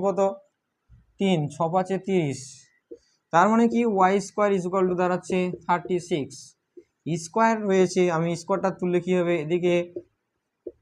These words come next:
plus minus root over six হবে, আর থার্টি সিক্স হবে, আর থার্টি সিক্সের কি হয়, রুট করলে আমাদের সিক্স দাঁড়াচ্ছে, তাহলে ওয়াই এর মান দাঁড়াচ্ছে হয় প্লাস সিক্স, না হয় মাইনাস সিক্স। অর্থাৎ আমরা এটা লিখে নিব, উত্তরটা কি,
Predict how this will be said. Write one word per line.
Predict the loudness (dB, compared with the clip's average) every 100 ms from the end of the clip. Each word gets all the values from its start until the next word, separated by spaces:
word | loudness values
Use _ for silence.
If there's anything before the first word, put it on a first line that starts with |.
| _
plus | 6 8 8 2
minus | -2 -2 -2 -4
root | 0 0
over | 2 -2 -2
six | -10 -6 -4
হবে, | -2 -4 -8 -18 _ _
আর | -4 2
থার্টি | 2 2
সিক্স | -4 -6 -4
হবে, | -2 0 -2 -8 _ _
আর | -6 -4
থার্টি | -4 -4 -4 -6
সিক্সের | -10 -4 -4 -2
কি | -2 4
হয়, | 4 4 -4 _ _ -8
রুট | -8 -2
করলে | 2 4 4
আমাদের | 0 -4 -6
সিক্স | -8 -4 -2
দাঁড়াচ্ছে, | -2 -2 -2 -2 -6 _ _ -20 -8
তাহলে | -4 0
ওয়াই | 6 6 6
এর | 4
মান | 4 4 0 -8 _ -2 4
দাঁড়াচ্ছে | 4 2 -2 -6
হয় | 2 4 4 4
প্লাস | 2 2 -2
সিক্স, | -8 -8 -16 -20 _ _ 0
না | 4 4
হয় | 6 4 4
মাইনাস | 2 0 -2
সিক্স। | -4 -2 -2
অর্থাৎ | 2 4 4 0 _ _
আমরা | 6 8
এটা | 8 6
লিখে | 4 2
নিব, | 2 2
উত্তরটা | 0 4 4
কি, | 4